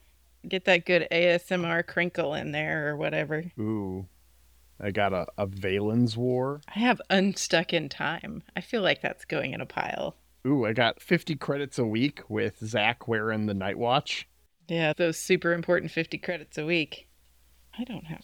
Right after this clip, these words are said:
Speaker 1: anything good yet. I've had three Deep Agents.
Speaker 2: Oh, I got Steel Babylon Four.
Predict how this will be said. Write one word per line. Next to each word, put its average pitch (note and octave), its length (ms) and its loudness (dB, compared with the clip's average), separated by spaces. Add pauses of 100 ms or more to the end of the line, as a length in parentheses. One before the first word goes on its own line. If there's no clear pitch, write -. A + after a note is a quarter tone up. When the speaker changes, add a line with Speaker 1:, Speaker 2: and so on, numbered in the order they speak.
(120)
Speaker 1:
anything A3 520 0
good G#3+ 340 2
yet. - 280 -2
I've G#3 220 0
had G3 320 4 (180)
three E3+ 580 0 (160)
Deep D3+ 260 -2
Agents. - 680 -4 (1900)
Speaker 2:
Oh, B2+ 120 4
I C#3 120 8
got B2 240 2
Steel C3+ 360 0
Babylon B2+ 540 4
Four. A2+ 480 -2